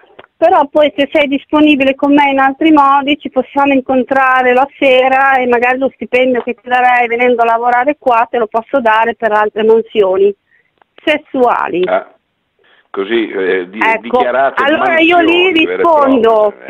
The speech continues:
Speaker 1: "Per venire a
Speaker 2: verificate.
Speaker 1: pulire, o per venire a fare la commessa, o per venire a fare la segretaria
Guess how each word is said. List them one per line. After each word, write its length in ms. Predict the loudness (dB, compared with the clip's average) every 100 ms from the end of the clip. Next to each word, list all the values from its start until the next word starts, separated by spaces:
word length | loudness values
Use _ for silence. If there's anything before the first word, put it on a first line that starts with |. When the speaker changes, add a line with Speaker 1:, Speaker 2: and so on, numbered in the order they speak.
| -2
Speaker 1:
"Per 100 | 0
venire 540 | 2 2 2 2 2
a 80 | 0 -2
Speaker 2:
verificate. 300 | -6 -2 -2
Speaker 1:
pulire, 520 | 0 0 2 2 2
o 80 | 0
per 120 | -2 -2
venire 340 | 0 2 2
a 100 | 0
fare 160 | -2 0
la 100 | 0
commessa, 720 | 0 0 2 2 0 -2 -4
o 40 |
per 140 | -2 0
venire 180 | 2 0
a 40 |
fare 160 | -2 -4
la 60 |
segretaria 580 | -2 -2 -2 0 0 -2